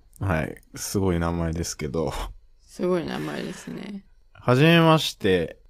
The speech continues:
Speaker 1: うむ三九八五父と申します。父と呼ばれています。
Speaker 2: <laughs>
Speaker 1: えー、サイエントーク一周年おめでとうございます。今月より聞き出した新米リスナーですが、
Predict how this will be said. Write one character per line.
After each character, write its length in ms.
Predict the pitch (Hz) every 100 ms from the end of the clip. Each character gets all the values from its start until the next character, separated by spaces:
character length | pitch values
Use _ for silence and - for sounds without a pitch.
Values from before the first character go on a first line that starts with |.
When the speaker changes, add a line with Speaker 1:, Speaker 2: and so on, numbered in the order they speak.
| _
Speaker 1:
う 80 | 139
む 140 | 127
三 300 | 104 117 107
九 200 | 107 104
八 260 | 95 90 101
五 160 | 87 85
父 360 | - - 98
と 140 | - 78
申 240 | 78 78
し 140 | -
ま 100 | 80 78
す。 280 | - - _
父 380 | - 156 - 117
と 120 | 110
呼 220 | 90 90
ば 100 | 95
れ 120 | 90
て 200 | 85 90
い 60 | 85
ま 180 | 80 80
す。 300 | - - - - - 190 - 185 -
Speaker 2:
<laughs> 560 | - _ 262 254 202 190
Speaker 1:
え 200 | 101 110
ー、 40 | 120 - - - - - -
サ 200 | - 156
イ 40 | 170
エ 140 | 180
ン 80 | 180
ト 180 | 190 170
ー 20 |
ク 140 | -
一 100 | 113
周 220 | 113 151
年 160 | 143 113
お 40 | 107
め 120 | 107
で 100 | 110
と 160 | 110 110
う 20 |
ご 100 | 107
ざ 200 | 104 104
い 80 | 101
ま 220 | 98 101
す。 260 | 98 - - _ _ _ -
今 200 | 139 135
月 280 | 147 143
よ 80 | 156
り 80 | 123
聞 160 | - -
き 100 | 113
出 120 | 113
し 140 | -
た 80 | 127
新 340 | - 123 120 120
米 220 | 120 117
リ 140 | 120
ス 180 | 117 104
ナ 260 | 98 90 85
ー 20 |
で 120 | 87
す 380 | - - 82 82
が、 300 | 101 104